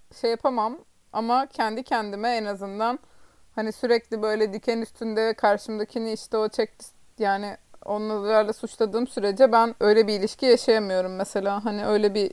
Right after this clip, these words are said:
ilişki yaşamamayı tercih ederim açıkçası. Yani karşımdakine güvendiğim sürece o ilişkiyi devam ettiriyorum. <laughs> İdealist cümleler.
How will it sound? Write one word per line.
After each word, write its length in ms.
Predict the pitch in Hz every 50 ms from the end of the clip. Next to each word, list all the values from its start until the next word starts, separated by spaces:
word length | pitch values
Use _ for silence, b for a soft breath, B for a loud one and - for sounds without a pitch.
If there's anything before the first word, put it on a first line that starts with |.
| - - -
ilişki 340 | 214 196 202 - - - 220
yaşamamayı 540 | 202 208 - 226 208 196 190 202 220 226
tercih 380 | - - 214 202 202 190 220 214
ederim 260 | 196 185 190 185 190
açıkçası. 580 | 196 196 - - - - 214 - - - 311 - - -
Yani 160 | 202 196 202
karşımdakine 580 | - 220 214 208 - - 226 214 214 - 240 226
güvendiğim 520 | 202 208 202 214 208 208 208 214 220 240
sürece 400 | - - 226 190 190 180 196 196
o 100 | 196 196
ilişkiyi 400 | 190 185 - - - - 202 180
devam 280 | 196 196 196 196 196 196
ettiriyorum. 540 | 196 - - - 214 214 214 220 233 330 - -
<laughs> 100 | - -
İdealist 680 | - 196 214 - 208 175 202 196 202 190 214 - - -
cümleler. 460 | - 196 190 190 190 202 240 302 480